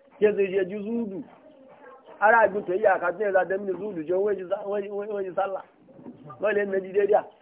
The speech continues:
Ko za shi ga wani zudu ga lamu ce jiyawa. A ne maga ne kawo sunnati. Ko za shi ga wani zudu ga lamu ce jijayen. Sai ci maga kulu wa shi rabu wala yusrifu.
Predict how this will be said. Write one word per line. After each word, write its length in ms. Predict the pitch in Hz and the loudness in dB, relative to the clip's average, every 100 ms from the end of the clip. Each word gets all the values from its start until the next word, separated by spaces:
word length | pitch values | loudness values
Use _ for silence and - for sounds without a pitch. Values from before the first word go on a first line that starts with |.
| _ _ | _ _
Ko 140 | 220 208 | 2 4
za 160 | 180 | 2
shi 80 | 185 | 0
ga 160 | 165 196 | 0 2
wani 260 | 202 180 190 | 2 2 -2
zudu 280 | 208 175 | -6 -2
ga 100 | 175 202 | 2 2
lamu 180 | 196 160 | 2 0
ce 140 | 190 | -2
jiyawa. 560 | 185 180 156 170 190 185 - _ - - 170 - | 2 4 6 6 2 -2 -12 _ -20 -18 -12 -2
A 140 | 160 | 2
ne 100 | 208 | 4
maga 320 | 180 175 202 | 4 6 4
ne 160 | 175 165 | 4 2
kawo 260 | 185 175 160 | 4 4 2
sunnati. 460 | 214 190 160 180 180 - 139 143 | -4 -4 -6 -8 -20 -18 -12 4
Ko 140 | 226 | 6
za 120 | 214 180 | 6 4
shi 100 | 190 | 0
ga 80 | 190 175 | -2 2
wani 300 | 214 190 185 196 | 2 2 0 -6
zudu 200 | 214 175 | -4 2
ga 80 | 196 | 4
lamu 200 | 208 185 | 4 2
ce 140 | 196 185 | 0 -2
jijayen. 500 | 196 185 190 175 208 - - - | -2 4 4 4 0 -8 -2 2
Sai 120 | 214 | 2
ci 60 | 190 | 2
maga 200 | 180 208 | 0 0
kulu 320 | 208 180 190 | -2 -4 2
wa 160 | 214 214 | 2 2
shi 80 | 214 | -2
rabu 220 | 175 185 | 0 6
wala 320 | 175 185 190 - - 208 | 6 6 2 -4 -6 -2
yusrifu. 540 | 226 226 196 156 | 0 2 0 0